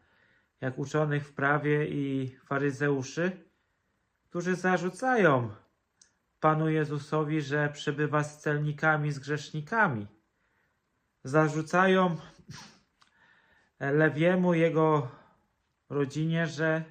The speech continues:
jest rodziną grzeszną. Choć jak dowiadujemy się z Pisma Świętego, sami święci nie byli.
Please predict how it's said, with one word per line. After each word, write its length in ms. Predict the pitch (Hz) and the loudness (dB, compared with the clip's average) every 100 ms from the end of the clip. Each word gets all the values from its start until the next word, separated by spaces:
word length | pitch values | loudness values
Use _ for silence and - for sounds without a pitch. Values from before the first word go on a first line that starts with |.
| - _ | -16 _
jest 520 | 156 170 170 - - _ | -4 -2 -2 -6 -20 _
rodziną 460 | 147 160 170 175 | -4 -2 0 -2
grzeszną. 540 | 170 226 214 - 104 104 _ _ _ _ _ _ _ _ _ _ | 0 -2 -4 -8 -12 -12 _ _ _ _ _ _ _ _ _ _
Choć 200 | - 127 | -10 -4
jak 160 | 139 | -2
dowiadujemy 600 | 139 139 139 139 147 151 143 | 0 0 0 0 0 0 -2
się 140 | 143 | -4
z 80 | 131 | -6
Pisma 360 | 147 143 147 | -8 -6 -6
Świętego, 640 | 139 147 131 147 139 139 139 _ _ _ | -6 -8 -6 -6 -4 -6 -10 _ _ _
sami 400 | _ 165 175 170 | _ -4 -2 -4
święci 480 | - 170 170 160 160 | -6 -6 -4 -4 -4
nie 140 | 160 | -4
byli. 500 | 160 208 139 104 - | -2 -2 -4 -8 -16